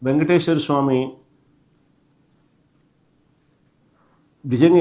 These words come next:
ఎంత ప్రసిద్ధిగాంచిన, ఆ, గుడి అంటే, టీటీడీ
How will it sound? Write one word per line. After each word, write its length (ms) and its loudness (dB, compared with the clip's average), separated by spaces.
ఎంత 180 2
ప్రసిద్ధిగాంచిన, 840 -6
ఆ, 20 -10
గుడి 200 -2
అంటే, 280 -6
టీటీడీ 400 -8